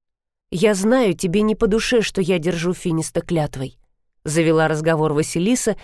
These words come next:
избегая смотреть на Кирши. «Я этого не говорил», ответил он.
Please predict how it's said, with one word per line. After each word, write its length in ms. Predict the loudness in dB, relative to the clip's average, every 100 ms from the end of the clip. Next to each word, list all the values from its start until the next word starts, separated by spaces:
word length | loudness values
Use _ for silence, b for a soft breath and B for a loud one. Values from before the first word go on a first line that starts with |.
| B -2
избегая 580 | -2 0 0 2 0
смотреть 500 | 0 -2 0 -2 -2
на 120 | -2 -6
Кирши. 480 | -6 -8 -6 -10 -14 _ _ _ _ _ _ _ _ _ _ _ -6
«Я 320 | 0 2 2
этого 200 | 0 2
не 160 | 2 2
говорил», 540 | 2 4 2 -2 -6 _ _ _ _ -10
ответил 520 | -8 -6 -6 -4 -4
он. 200 | -6 -10